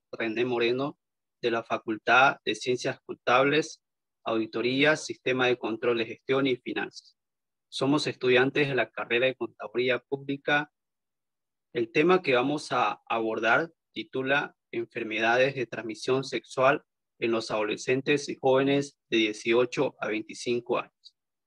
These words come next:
Asignamos la materia de metodología de la investigación. Somos del segundo semestre y asignamos esta materia con la licenciada Rosalía Arandia Orellana.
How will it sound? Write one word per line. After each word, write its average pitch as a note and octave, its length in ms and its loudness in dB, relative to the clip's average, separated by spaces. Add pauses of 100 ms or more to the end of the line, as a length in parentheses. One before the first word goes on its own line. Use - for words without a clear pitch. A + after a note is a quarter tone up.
Asignamos A#2+ 560 0
la C3 80 -2
materia C#3 680 0 (360)
de C#3 380 2
metodología A#2 920 0
de C3 100 -2
la A2+ 80 0
investigación. - 800 -4 (540)
Somos B2+ 300 0
del A#2 100 -2
segundo A#2+ 360 2
semestre B2+ 720 -2 (680)
y D#3 440 -2 (360)
asignamos D3 480 0
esta D3 160 -4
materia C#3 440 0
con C3+ 200 -2
la A#2+ 80 0
licenciada A#2 600 0
Rosalía C3 760 0
Arandia B2 560 0
Orellana. A2 420 -6